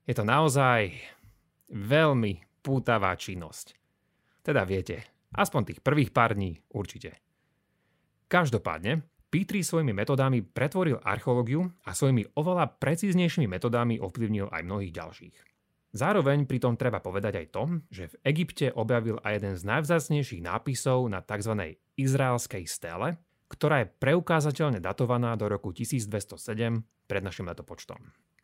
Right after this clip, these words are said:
Už sme tu mali Mešeho stélu, teraz tu máme izraelskú stélu.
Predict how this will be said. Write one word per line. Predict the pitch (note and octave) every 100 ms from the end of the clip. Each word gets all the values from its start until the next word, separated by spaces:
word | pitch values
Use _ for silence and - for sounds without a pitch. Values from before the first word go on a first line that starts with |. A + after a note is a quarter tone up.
| _ _ _ -
Už | A2
sme | B2+
tu | A#2+ A2+
mali | F#2+ E2+
Mešeho | D#2+ A2 C#3 C3 A#2+
stélu, | - A2 A2 F3+ F#3+ _
teraz | - F3+ F3+ - - -
tu | B2+
máme | A2+ G#2 G#2 G2 - -
izraelskú | C3+ A#2+ G#2+ F#2+ - F#2+
stélu. | - E2 D#2